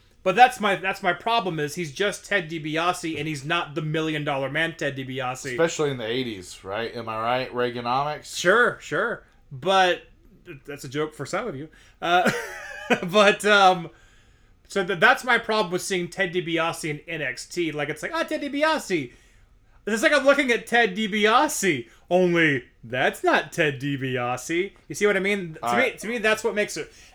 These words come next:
Speaker 1: And the Million Dollar Belt is there, too. What does that mean to Ted DiBiase?
Speaker 2: And what does it mean to L A Knight?
Speaker 1: Right.
Speaker 2: Uh, it's a bargaining chip
Speaker 1: That
Speaker 2: to make this old, like, born-again Christian man come be your slave now. Like,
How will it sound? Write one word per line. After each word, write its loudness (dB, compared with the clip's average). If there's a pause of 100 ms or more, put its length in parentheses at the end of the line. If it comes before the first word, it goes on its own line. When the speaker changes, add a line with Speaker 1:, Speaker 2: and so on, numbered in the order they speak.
Speaker 1:
And 6
the 2
Million 4
Dollar 8
Belt 6
is 2
there, 4
too. 2 (500)
What 6
does 8
that 0
mean -2
to 0 (240)
Ted -2
DiBiase? -6 (320)
Speaker 2:
And 2
what 6
does 2
it -6
mean -4
to -2
L 8
A 4
Knight? -2 (220)
Speaker 1:
Right. -6 (460)
Speaker 2:
Uh, -4 (160)
it's -8
a -2
bargaining 4
chip 0
Speaker 1:
That 6
Speaker 2:
to 2
make -2
this -4 (120)
old, -2
like, 2 (460)
born-again -2
Christian -6
man -6
come -4
be -6
your -2
slave 0
now. 2
Like, 0